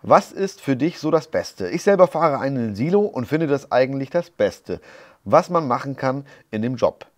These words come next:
Keine Ladungssicherung, Laden beziehungsweise Abladen geht von ganz alleine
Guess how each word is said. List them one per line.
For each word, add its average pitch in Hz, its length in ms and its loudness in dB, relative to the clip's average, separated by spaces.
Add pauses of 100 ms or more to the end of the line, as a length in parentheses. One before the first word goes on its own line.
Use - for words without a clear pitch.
Keine 85 180 -8
Ladungssicherung, 143 840 0
Laden 127 400 0
beziehungsweise 120 560 0
Abladen 135 500 2 (200)
geht 139 160 -2
von 147 220 -2
ganz 165 240 2
alleine 143 500 0